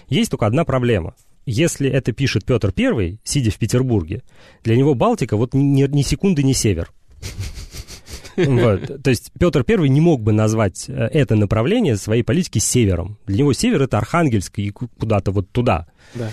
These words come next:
Speaker 1: Да? А вот как раз для европейского, э, читателя, читателя француза,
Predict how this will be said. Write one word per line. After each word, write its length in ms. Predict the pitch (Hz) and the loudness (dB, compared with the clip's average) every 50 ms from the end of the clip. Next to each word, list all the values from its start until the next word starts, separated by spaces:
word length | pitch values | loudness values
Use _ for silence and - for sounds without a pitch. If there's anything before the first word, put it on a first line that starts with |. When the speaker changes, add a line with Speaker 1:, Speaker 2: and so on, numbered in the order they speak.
| - - - | -10 -8 -4
Speaker 1:
Да? 160 | 165 190 - - | -4 -4 -2 -2
А 100 | - 107 | -2 -2
вот 160 | 117 - - | -2 -2 -2
как 140 | - 123 - | -4 -2 0
раз 160 | 147 123 98 | 0 0 0
для 180 | 104 107 127 131 | 0 0 0 0
европейского, 1040 | 117 98 107 107 127 123 - 143 135 117 - - - 104 92 87 85 87 113 120 - | 2 0 0 0 0 0 0 0 0 0 0 -2 -2 -2 -2 -2 -2 -4 -6 -8 -6
э, 240 | - 101 95 92 90 | -2 0 0 0 0
читателя, 800 | - - 117 - - 151 196 214 - - 120 95 87 87 110 - - _ _ - - _ _ _ _ - | -2 -2 -2 0 0 0 0 0 -2 -2 -2 -2 -2 -4 -6 -8 -12 _ _ -20 -20 _ _ _ _ -8
читателя 440 | - 110 - 139 120 - - 101 92 | -6 -2 0 0 0 2 0 -2 -2
француза, 680 | - - 113 117 113 - - 107 90 82 98 107 117 | 0 0 0 0 0 0 -2 -4 -4 -4 -6 -8 -10